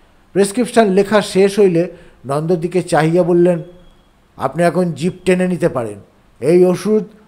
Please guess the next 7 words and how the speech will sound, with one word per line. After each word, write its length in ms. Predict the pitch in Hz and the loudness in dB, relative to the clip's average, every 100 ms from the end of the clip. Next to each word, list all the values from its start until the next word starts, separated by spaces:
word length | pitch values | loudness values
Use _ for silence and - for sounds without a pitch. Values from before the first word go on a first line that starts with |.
| - | -6
রোজ 240 | 147 202 202 | 0 0 0
তিনবার 360 | 202 190 196 190 | -4 2 2 2
খাবেন।" 360 | - 135 107 85 - _ _ _ _ _ _ | 0 -4 -4 -12 -20 _ _ _ _ _ _
নন্দ, 380 | 131 156 135 101 - - _ _ | -6 -4 -6 -12 -14 -20 _ _
"কিরকম 400 | 196 226 226 240 | 6 6 6 4
বুঝলেন?" 400 | 185 190 202 240 247 - - _ _ - | 4 2 4 2 0 -10 -20 _ _ 0
তফাদার, 520 | 160 - 139 107 | 0 2 0 -2